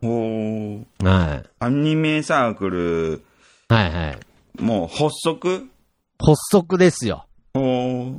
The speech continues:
Speaker 1: う。
Speaker 2: はいはい。
Speaker 1: もうやりますか？
Speaker 2: やります。で、これはあの、サークル名も決まってますから。
Speaker 1: ほうほうほうほう。
Speaker 2: はいはいはい。
Speaker 1: も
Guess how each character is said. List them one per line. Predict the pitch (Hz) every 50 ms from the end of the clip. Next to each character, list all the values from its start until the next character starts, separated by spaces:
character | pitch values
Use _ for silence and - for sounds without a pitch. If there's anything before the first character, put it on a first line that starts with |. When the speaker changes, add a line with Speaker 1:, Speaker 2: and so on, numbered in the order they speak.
| - - _ _ _ _ -
Speaker 1:
う。 |
Speaker 2:
は | 113 110 104
い | 92
は | 85 87 85 76 64 - - - _ _ _ _ _ _ _ _ _ _ _ _ _ -
い。 | 120
Speaker 1:
も | 131
う | 127
や | 113 110
り | 113 113
ま | 120 123 123
す | 123 -
か？ | - 73 73 - - _ _ _ _ _ _ _ _ _
Speaker 2:
や | - 110 110
り | 110 110
ま | 107 107 101
す。 | 87 - - 71 58 - 101
で、 | 123 139 151
こ | 135 151 151
れ | 151
は | 151 143 143 147
あ |
の、 | 143 127
サ | - 180 185
ー | 185
ク | 165 185
ル | 185 185 185
名 | 175 156 120
も | 98 87 73
決 | - - -
ま | 90 82
っ | -
て | - 87
ま | 78 80 78
す | - -
か | - - - - - - _ -
ら。 | 104 98
Speaker 1:
ほ |
う | 82
ほ | 78 76
う | -
ほ | 76 76 85
う | -
ほ | - - - - _ -
う。 | 110
Speaker 2:
は | 104
い | 92
は | 80
い | 76
は | 76 67 - - - 76 76 - - _ _ _ _ -
い。 | -
Speaker 1:
も | 175 202 175 117 85 - -